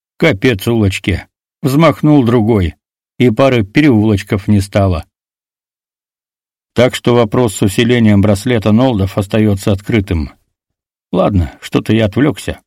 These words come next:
Пора приступать к самому главному эксперименту на сегодня. Повернувшись к куче металлолома, протянул в её сторону правую руку и активировал усиление. Ментальная сила, опека континента и наблюдательность взлетели вверх,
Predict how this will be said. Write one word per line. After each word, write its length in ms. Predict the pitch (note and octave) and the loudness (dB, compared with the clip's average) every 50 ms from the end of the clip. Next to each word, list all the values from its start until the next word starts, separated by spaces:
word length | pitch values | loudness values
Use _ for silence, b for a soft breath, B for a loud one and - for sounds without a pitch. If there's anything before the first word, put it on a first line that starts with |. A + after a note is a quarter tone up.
| _ _ - | _ _ -4
Пора 220 | - C3+ D3 C3 | -2 0 0 0
приступать 640 | G#2 - G#2+ G#2 F#2+ - - G2+ - - - - | 0 0 -2 -2 -2 -2 -4 -4 -2 -4 -6 -6
к 80 | - - | -6 -6
самому 380 | - B2+ A#2 A2 A2 G#2+ G2+ G2 | -4 0 0 2 2 2 2 0
главному 460 | G#2 A2+ B2+ A2+ G#2+ G2+ G2 G2+ G2+ | 0 0 0 0 0 0 2 2 0
эксперименту 600 | F#2+ - - - A2 G#2 G2+ G#2 F#2+ F#2 - F#2+ | -2 -4 -4 -4 -2 0 0 0 0 0 0 0
на 100 | G2 F#2+ | 0 -2
сегодня. 600 | - - A#2+ G2+ F#2+ F#2 D#2+ D2+ D#2 C#2+ - - _ _ _ _ _ _ _ _ _ _ _ _ _ _ _ _ | -2 -2 -2 -2 -2 -2 -4 -4 -8 -10 -10 -14 _ _ _ _ _ _ _ _ _ _ _ _ _ _ _ _
Повернувшись 680 | - G2+ G2+ G#2 A#2+ C#3 D#3 D3+ G#2+ - - B2 G2 - | 0 2 2 4 4 4 2 2 2 0 -2 -2 -2 -2
к 60 | - | -2
куче 300 | - C#3 C3 A2 - B2+ | -2 0 0 0 0 0
металлолома, 760 | A2+ A2 G2+ A2+ A2+ A#2 A2+ A#2 B2+ C3 A#2+ G2+ E2+ D#2+ - _ _ _ _ | 0 0 0 0 0 2 2 2 2 2 2 0 0 -2 -6 _ _ _ _
протянул 500 | - - A#2 G2+ - A#2 B2 B2+ A#2+ A2 | -2 -2 0 0 0 0 2 2 2 2
в 80 | G#2 G#2+ | 2 2
её 160 | G#2+ G#2+ G#2 | 2 2 0
сторону 400 | G2+ - - B2 A#2 G#2 G#2+ G2+ | -2 -2 -2 -2 0 2 0 0
правую 320 | G2 A2+ A#2+ A2+ G#2 G#2 | 0 0 0 2 2 2
руку 280 | G#2+ B2+ A#2+ G#2 - A2 | 2 0 -2 -2 0 0
и 40 | G#2 | 2
активировал 680 | G2+ F#2+ - - A#2 G#2+ A2+ B2 B2+ G#2+ G2+ G2 G2 - | 2 0 -2 0 0 2 2 2 2 2 0 0 -2 -4
усиление. 720 | - G#2 F#2+ - A#2+ G#2+ G#2 G2 F2+ F2+ E2+ E2 D2 - - _ _ _ _ - | -6 -6 -2 0 0 2 2 2 2 2 0 -2 -4 -6 -12 _ _ _ _ -2
Ментальная 640 | C3 C3+ C3 B2+ - C3+ A#2 G#2 G#2 G#2 G2+ G2 | 0 0 0 2 2 2 2 4 4 2 2 2
сила, 460 | G2 - D#3+ D#3 D3 C3+ A2+ F#2+ - _ _ _ _ | 0 0 0 2 2 2 0 -2 -6 _ _ _ _
опека 460 | - A2 G#2 G2+ A#2 A2 G2 - G#2 F#2+ | -2 -2 0 0 0 0 0 0 -2 0
континента 640 | - A#2 G#2+ G2 A#2 A#2+ B2 B2+ A#2+ G#2+ G2+ A#2+ | 0 0 0 0 0 0 0 2 0 0 0 0
и 80 | A#2 A2+ | 0 2
наблюдательность 880 | G#2+ A2 A2 A2 A2 A2 G#2 B2+ A#2+ - A#2+ A2 A2 G#2 G2 - - | 2 2 2 2 2 2 2 0 -2 0 0 0 0 0 0 -2 -2
взлетели 540 | G#2 G2 G#2+ A2+ A#2 A2 G2+ A#2 A2+ G2 G2 | -2 0 0 0 0 0 0 0 0 0 2
вверх, 420 | G2 G2 A#2+ C3 G#2 F#2+ - - | 2 2 2 0 -2 -2 -8 -14